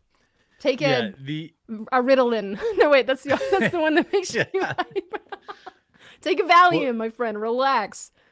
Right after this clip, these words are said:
Speaker 1: This is not
Speaker 2: Yeah.
Speaker 1: impressive. Like, Michael, you're debating a bunch of, like,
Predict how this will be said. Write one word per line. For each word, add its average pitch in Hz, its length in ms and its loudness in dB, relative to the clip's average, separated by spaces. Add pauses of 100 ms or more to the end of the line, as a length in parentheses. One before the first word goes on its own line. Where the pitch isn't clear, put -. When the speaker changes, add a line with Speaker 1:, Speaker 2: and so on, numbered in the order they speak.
(200)
Speaker 1:
This 302 180 -6
is 381 140 -6
not 311 180 2
Speaker 2:
Yeah. 349 80 0
Speaker 1:
impressive. 320 400 -4
Like, 254 280 -4
Michael, 262 380 -6
you're 214 140 -4
debating 294 640 -6
a 285 60 -8
bunch 233 300 -8
of, 240 140 -8
like, 220 240 -6